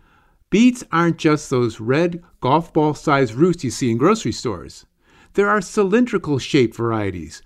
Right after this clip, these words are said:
red and white striped varieties such as Kochia, and mini beets with small roots. If you don't like the staining of the juice from red beets, try growing yellow or white varieties.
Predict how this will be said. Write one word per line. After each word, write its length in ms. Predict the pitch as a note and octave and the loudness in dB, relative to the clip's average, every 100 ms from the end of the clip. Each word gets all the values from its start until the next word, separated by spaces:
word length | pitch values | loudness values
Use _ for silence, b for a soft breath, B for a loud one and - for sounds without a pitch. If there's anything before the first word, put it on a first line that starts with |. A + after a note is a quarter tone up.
| _ - | _ -4
red 200 | B2+ D#3+ | 0 2
and 160 | E3 C3 | 2 2
white 280 | E3 A3 | 0 -2
striped 420 | - - A3+ - - | -8 -2 -2 -2 -2
varieties 480 | B2 A2 G2+ G2+ | 0 0 -2 -6
such 220 | - C3+ D#3+ | -6 -2 0
as 100 | - | 0
Kochia, 560 | F#3+ C#4 - G2+ D2 _ b b b | -2 -2 -2 -4 -6 _ b b b
and 260 | G3+ A3 A3 | -2 2 4
mini 260 | C#4+ C4+ | 4 4
beets 440 | - B2+ F2+ - - | 4 0 -2 -8 -8
with 160 | C3+ | -8
small 340 | - C#3 F#3 C3 | -6 -2 0 0
roots. 460 | G2+ F2 - - - _ _ _ _ b b | -2 -6 -8 -18 -20 _ _ _ _ b b
If 120 | - F3+ | -6 -4
you 60 | |
don't 240 | E3+ C4+ B3 | -2 -2 -2
like 180 | A3+ | -2
the 80 | E3 | -4
staining 600 | - - E3+ F3 F#3+ F3+ | -6 0 2 4 2 -2
of 160 | D#3+ C3 | -4 -4
the 80 | C#3 | -4
juice 400 | - D#3 C3+ - | 4 4 2 -4
from 280 | A#2 A2+ | -6 -2
red 280 | A#2+ C3+ G#2+ | 0 0 -2
beets, 440 | F3 F#3 A2 - - b b b | -2 0 -2 -6 -20 b b b
try 260 | - G3+ | -4 -2
growing 400 | A#3 E3 C3+ B2+ | 2 2 4 2
yellow 480 | A#2+ C3+ C3+ E3+ - | 0 2 2 0 -2
or 80 | G#3+ | -4
white 240 | B3 C#4 C#4 | -2 -2 0
varieties. 680 | C#3 G#2+ F2 D#2 D2+ - | 0 0 -2 -8 -14 -20